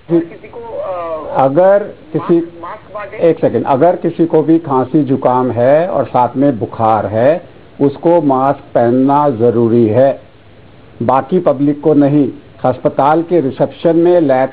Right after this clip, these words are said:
के रिसेप्शन में, एक्सरे के रिसेप्शन में मास्क का होना जरूरी है, क्योंकि otherwise वो एक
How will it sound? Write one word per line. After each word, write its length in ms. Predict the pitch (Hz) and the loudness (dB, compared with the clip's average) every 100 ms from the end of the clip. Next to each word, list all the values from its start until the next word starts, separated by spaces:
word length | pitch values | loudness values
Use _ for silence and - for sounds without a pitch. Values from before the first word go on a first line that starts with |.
| - | -2
के 100 | 143 | -2
रिसेप्शन 500 | 117 135 - - 160 | -2 -6 -4 -2 0
में, 260 | 175 170 | 2 0
एक्सरे 320 | 123 - 147 | -2 -2 0
के 160 | 143 147 | 2 0
रिसेप्शन 520 | 123 - 127 - 165 | 0 -4 -6 -2 0
में 260 | 170 190 202 - - - | 2 0 -2 -8 -10 -2
मास्क 380 | 131 135 151 - | 0 2 0 -2
का 80 | 175 | -2
होना 420 | 139 131 139 160 | 0 2 2 2
जरूरी 540 | 139 135 131 131 135 131 | 2 0 0 0 2 2
है, 300 | 139 107 - - - | 2 0 -6 -16 -4
क्योंकि 200 | 143 156 | -2 0
otherwise 640 | 127 135 165 170 180 202 | 0 0 0 2 2 0
वो 240 | 156 165 | 0 0
एक 320 | 175 165 202 | 0 0 0